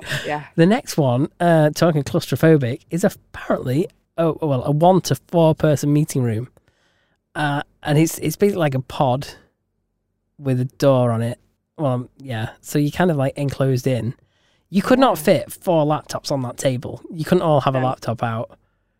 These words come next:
Speaker 2: Y-, it's kinda
Speaker 1: Yeah.
Speaker 2: like a meeting room and one person has a laptop.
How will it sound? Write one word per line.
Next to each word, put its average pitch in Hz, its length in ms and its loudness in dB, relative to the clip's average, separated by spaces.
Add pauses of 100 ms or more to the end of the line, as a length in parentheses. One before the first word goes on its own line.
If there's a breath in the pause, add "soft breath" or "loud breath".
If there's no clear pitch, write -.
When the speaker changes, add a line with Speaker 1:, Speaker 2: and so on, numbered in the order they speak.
(400)
Speaker 2:
Y-, 147 300 -10 (100)
it's 175 220 -4
kinda 165 160 4
Speaker 1:
Yeah. 156 60 4
Speaker 2:
like 139 100 0
a 143 40 4
meeting 143 360 2
room 131 200 2
and 131 160 0
one 127 160 4
person 123 340 2
has 123 160 0
a 123 60 -2
laptop. 120 400 -6